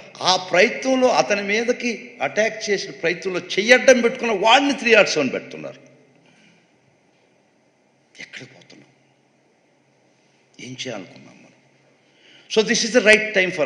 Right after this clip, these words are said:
all the people to unite. అంటే న్యాయబద్ధంగానే పోరాడదాం.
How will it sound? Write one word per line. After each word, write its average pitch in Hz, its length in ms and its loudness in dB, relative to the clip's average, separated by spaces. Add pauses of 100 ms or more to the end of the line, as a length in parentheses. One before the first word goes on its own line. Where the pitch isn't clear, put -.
all 131 140 -4
the 113 180 -10 (340)
people - 220 -18
to - 480 -20
unite. - 320 -20 (840)
అంటే 180 500 -6 (500)
న్యాయబద్ధంగానే 139 680 0
పోరాడదాం. 147 520 -8